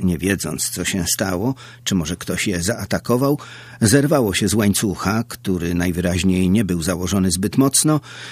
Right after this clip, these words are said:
i w pław ruszyło na przeciwległy brzeg Wisły. To był ostatni raz,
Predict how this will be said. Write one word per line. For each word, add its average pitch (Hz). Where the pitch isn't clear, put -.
i 180
w -
pław 117
ruszyło 101
na 90
przeciwległy 104
brzeg 85
Wisły. 80
To 117
był 107
ostatni 120
raz, 110